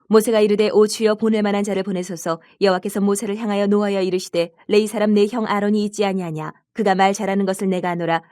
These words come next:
그가 너를 만나러 나오나니 그가 너를 볼 때에 그의 마음에 기쁨이 있을 것이라. 너는 그에게 말하고 그의 입에 할 말을 주라. 내가 내 입과 그의 입에 함께 있어서 너희들이 행할 일을 가르치리라.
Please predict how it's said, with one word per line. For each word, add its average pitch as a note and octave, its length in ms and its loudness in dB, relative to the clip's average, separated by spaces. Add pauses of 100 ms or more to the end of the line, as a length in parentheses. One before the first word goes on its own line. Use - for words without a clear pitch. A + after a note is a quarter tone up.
그가 G#3 180 0
너를 G3 220 2
만나러 G3+ 320 2
나오나니 G3+ 420 0
그가 G#3+ 220 -4
너를 G#3 180 0
볼 G#3+ 160 -2
때에 G#3 220 0
그의 G#3 240 -2
마음에 G3+ 260 -2
기쁨이 G3+ 380 -6
있을 F#3 180 -8
것이라. D#3 460 -12 (260)
너는 G#3+ 300 2
그에게 G#3+ 260 4
말하고 G3+ 360 2
그의 A3 300 -2
입에 A3 180 2
할 A#3+ 180 -8
말을 G3+ 200 -2
주라. F3 300 -2
내가 F#3+ 240 -2
내 G3 140 4
입과 G3+ 320 0
그의 G#3 260 0
입에 G#3 140 0
함께 A3 340 -4
있어서 F3 400 -4 (160)
너희들이 G3+ 380 2
행할 A3 280 -2
일을 G3 140 0
가르치리라. E3 640 -10